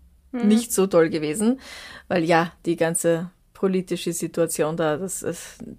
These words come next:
Speaker 2: nimmt mich schon wirklich mit. Und dann habe ich ein Privatleben auch noch. Man möcht's gar nicht glauben.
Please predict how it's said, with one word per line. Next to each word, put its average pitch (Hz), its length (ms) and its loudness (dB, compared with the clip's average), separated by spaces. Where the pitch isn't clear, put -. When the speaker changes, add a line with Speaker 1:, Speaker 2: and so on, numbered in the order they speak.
Speaker 2:
nimmt 196 360 2
mich 190 140 0
schon 175 320 -2
wirklich 196 400 0
mit. 196 240 -2
Und 190 120 2
dann 190 120 8
habe 175 120 6
ich 190 100 4
ein 175 80 6
Privatleben 175 520 2
auch 185 140 2
noch. 262 160 6
Man 214 220 6
möcht's 247 320 4
gar 247 80 2
nicht 247 180 0
glauben. 185 280 0